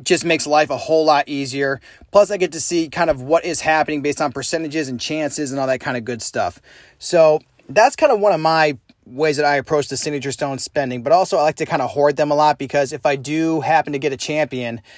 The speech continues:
um, like right now, I'm on the hunt for a six-star Aegon 'cause I can awaken him with my, um, skill six-star gem that I have. And I do have enough of generic signature stones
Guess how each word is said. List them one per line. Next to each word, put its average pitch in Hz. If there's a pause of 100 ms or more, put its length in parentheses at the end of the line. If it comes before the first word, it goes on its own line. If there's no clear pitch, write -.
(360)
um, 123
like 143
right 170
now, 156
I'm 151
on 156
the 143
hunt 151
for 135
a 127
six-star 139
Aegon 139
'cause 123
I 131
can 196
awaken 160
him 143
with 143
my, 131 (560)
um, 117 (540)
skill 151
six-star 143
gem 131
that 131
I 127
have. 131
And 135
I 135
do 185
have 185
enough 139 (440)
of 135
generic 147
signature 147
stones 139